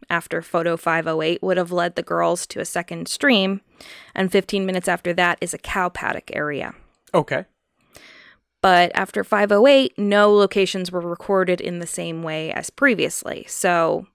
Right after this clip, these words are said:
Speaker 1: you're seeing a nice landscape, you're taking a selfie or whatever. They weren't taking pictures like that anymore. So you couldn't really be sure where they were after five oh eight.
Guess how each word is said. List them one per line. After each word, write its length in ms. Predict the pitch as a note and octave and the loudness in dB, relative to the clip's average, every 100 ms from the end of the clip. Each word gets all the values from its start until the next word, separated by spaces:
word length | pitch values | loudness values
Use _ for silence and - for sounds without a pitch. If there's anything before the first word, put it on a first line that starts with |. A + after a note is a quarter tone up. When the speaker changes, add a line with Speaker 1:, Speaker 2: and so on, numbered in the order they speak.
| _ _ | _ _
Speaker 1:
you're 120 | F#3+ | -10
seeing 220 | F3 F3+ F3+ | -8 -6 -6
a 40 | |
nice 280 | F3+ F#3 - | -4 -4 -4
landscape, 760 | A3 A#3 A3+ A3 - F3+ - - | 0 2 2 2 -2 -6 -6 -8
you're 100 | F3 | -10
taking 380 | - F3 F3+ F3+ | -6 -6 -4 -6
a 40 | |
selfie 640 | F3+ A3+ G3+ F#3+ - - - | -2 2 2 2 -4 -10 -4
or 160 | F3+ | 0
whatever. 480 | E3+ D3+ D#3 D3+ - - - - _ _ | 2 2 0 -2 -6 -12 -20 -20 _ _
They 100 | G3 | 0
weren't 300 | F#3+ G#3+ F#3 | 4 2 2
taking 300 | G3+ F3 E3+ | -4 -6 -8
pictures 500 | - - - - - | -10 -12 -10 -10 -8
like 220 | - - | -8 -8
that 180 | - - | -10 -10
anymore. 520 | - F3 F3 F#3 F#3 - _ | -10 -8 -8 -8 -8 -12 _
So 260 | - F3+ E3+ | -8 -8 -8
you 120 | F#3 F3+ | -12 -12
couldn't 280 | - G3+ - | -4 -2 -2
really 180 | F3+ F3 | -4 -6
be 100 | F3 | -8
sure 360 | - E3+ D#3+ | -6 -2 -2
where 180 | D#3+ D#3+ | -2 -4
they 160 | D#3 D#3 | -4 -4
were 220 | D#3+ D3 | -4 -2
after 360 | D#3+ - E3 | -4 -4 -8
five 280 | D#3 - E3 | -6 -6 -6
oh 160 | E3 - | -6 -6
eight. 160 | B2+ | -10